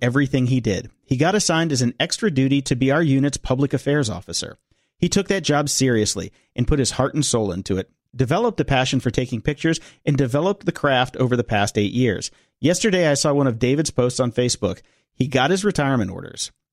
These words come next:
Just days before, David held an impromptu photo shoot in his town, and a lot of people showed up to model, do hair, makeup, wardrobe, and more.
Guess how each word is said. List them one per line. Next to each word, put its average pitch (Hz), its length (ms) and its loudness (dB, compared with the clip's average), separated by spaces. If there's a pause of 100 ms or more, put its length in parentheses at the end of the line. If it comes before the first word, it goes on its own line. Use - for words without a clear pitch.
(160)
Just 131 220 -2
days 170 240 2
before, 139 460 2
David 156 360 -2
held 156 200 2
an 127 160 0
impromptu 170 520 0
photo 139 300 0
shoot - 260 -2
in 117 80 -2
his 147 160 2
town, 113 340 0 (280)
and 151 100 2
a 143 40 2
lot 143 260 2
of 214 100 -4
people 135 240 -2
showed 127 220 0
up 123 140 -2
to 120 40 -2
model, 120 400 2 (160)
do 156 180 2
hair, 147 300 2
makeup, 135 480 0
wardrobe, 127 520 2
and 113 200 2
more. 104 320 -2